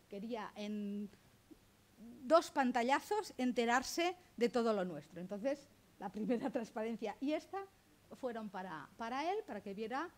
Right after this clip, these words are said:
a, a lo, a lo que va. Vamos, y ahí tenéis un, un poco de cifras para que también os podáis comparar. Es, son una comunidad grande, igual que nosotros, ¿vale? Ah,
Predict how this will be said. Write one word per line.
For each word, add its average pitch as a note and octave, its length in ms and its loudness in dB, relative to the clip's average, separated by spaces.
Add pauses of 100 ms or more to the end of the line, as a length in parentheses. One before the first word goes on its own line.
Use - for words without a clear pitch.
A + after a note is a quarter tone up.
(520)
a, G#3+ 140 -4 (160)
a G#3 60 -4
lo, G#3 160 -4 (140)
a G3+ 80 -2
lo F#3 140 -2
que F3+ 120 -4
va. F#2+ 180 -8 (120)
Vamos, D#4 380 0
y - 20 0
ahí A#3 180 2
tenéis C4 460 0
un, G#3+ 260 -6
un G#3+ 200 -4
poco G#3 200 -8
de G#3 160 -4
cifras C#4+ 480 -6
para G3+ 220 -10
que F3+ 280 -12
también G3+ 300 -6
os G3 100 -14
podáis F#3+ 300 -4
comparar. A3+ 420 2
Es, D4+ 100 -4
son G#3 300 -6
una G3 220 -6 (340)
comunidad F#3+ 540 -8 (400)
grande, D4 380 -6
igual A3 240 -8
que F#3 100 -12
nosotros, D#3 480 -18 (380)
¿vale? E4+ 200 -6 (1400)
Ah, D4 360 4